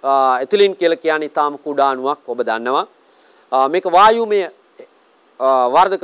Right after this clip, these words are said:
ද්‍රව්‍යයක්. මේක වායුවක් විදියට නිපදවුණු ස්ථානයෙන් ව්‍යාප්ත වෙන්න පුළුවන්, විසරණය වෙන්න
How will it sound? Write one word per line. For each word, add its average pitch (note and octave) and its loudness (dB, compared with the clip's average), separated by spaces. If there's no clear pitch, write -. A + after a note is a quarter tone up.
ද්‍රව්‍යයක්. C#3+ -2
මේක D#3 -4
වායුවක් F3 4
විදියට D#3+ -4
නිපදවුණු E3+ -2
ස්ථානයෙන් D3+ -4
ව්‍යාප්ත F3 0
වෙන්න B2 -6
පුළුවන්, D#3 -2
විසරණය D#3 -4
වෙන්න G#2+ -12